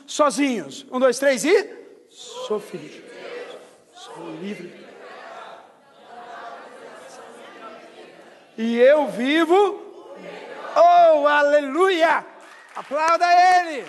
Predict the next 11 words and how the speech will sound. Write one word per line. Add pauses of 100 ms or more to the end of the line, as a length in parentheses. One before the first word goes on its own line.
(760)
Você
vive
o
melhor
de
Deus,
aleluia! (120)
Glórias
ao
Senhor! (400)
Irmãos,